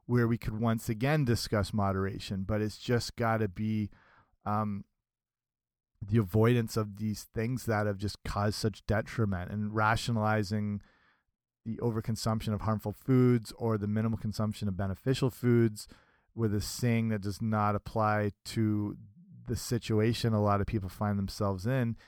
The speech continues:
is really not helping anyone. So that's, that's the problem I got when I, when I see people sprouting off, "Yeah, everything in moderation, don't worry, go." I don't know if they've been looking at the whole big picture and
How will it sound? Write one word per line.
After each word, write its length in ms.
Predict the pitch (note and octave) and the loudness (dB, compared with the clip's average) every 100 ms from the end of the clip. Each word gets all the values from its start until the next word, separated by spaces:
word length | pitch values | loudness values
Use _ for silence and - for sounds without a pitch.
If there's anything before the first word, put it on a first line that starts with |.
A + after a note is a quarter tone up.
| _ _ - | _ _ -4
is 180 | G#2+ | -2
really 340 | G#2 A2+ A2+ A2 | 0 2 2 2
not 460 | G#2+ G2+ G2+ G2+ - _ _ _ _ | 0 0 -2 -4 -10 _ _ _ _
helping 440 | - A#2+ - A2 | 0 0 0 -2
anyone. 580 | F#2+ F#2+ F#2+ F#2+ F#2+ - - | -2 -4 -4 -4 -6 -12 -16
So 640 | - - A#2 G#2 G2+ G2+ - - G#2 G#2 - | -14 -2 2 4 2 0 -6 -14 _ _ -4
that's, 340 | B2+ - - - | -4 -4 -10 -4
that's 280 | A#2 B2 - | -2 -2 -4
the 60 | |
problem 340 | - - A#2 B2 | -6 -2 0 0
I 100 | A2+ | 0
got 260 | G#2 G2+ | 0 0
when 120 | G#2 | -2
I, 80 | G#2 | -2
when 180 | G#2 G#2 | -4 -4
I 40 | |
see 220 | G2+ A2+ G#2+ | -4 -4 -4
people 340 | A2+ G#2+ G#2 | -2 -2 -4
sprouting 540 | - - A2 G#2+ G#2 | -4 -6 -2 0 0
off, 220 | G#2 G2+ G2 - | -2 -2 -4 -4
"Yeah, 160 | E3 | 0
everything 300 | C#3 B2+ B2 | 0 0 -2
in 60 | A#2+ | 0
moderation, 520 | A#2 A#2 A2+ G#2+ G2 | 0 2 0 -2 -4
don't 220 | F#2+ A2 | -2 -2
worry, 440 | A2+ A2 G#2 G2 F2+ - _ _ - | -2 -2 0 -2 -6 -12 _ _ -2
go." 160 | A#2+ A2+ | 2 2
I 160 | A2+ | 2
don't 160 | A#2+ B2 | 2 2
know 80 | B2+ | 2
if 100 | - | 2
they've 240 | A#2+ A2 | 0 2
been 260 | A2 A2 A2 | 0 2 2
looking 340 | A2+ A#2 G#2+ | 0 0 -2
at 180 | G2+ G2 | -2 -2
the 100 | G2+ | -4
whole 360 | - A2 G#2+ | 0 2 2
big 280 | F#2+ G#2 F#2+ | 2 -2 -2
picture 560 | - A2+ - - F#2+ F#2+ - - - - - _ - | -2 -2 -2 -2 -2 -2 -8 -20 -20 -20 -20 _ -8
and 440 | A2+ A2 G#2 G#2 | -4 -2 -2 -4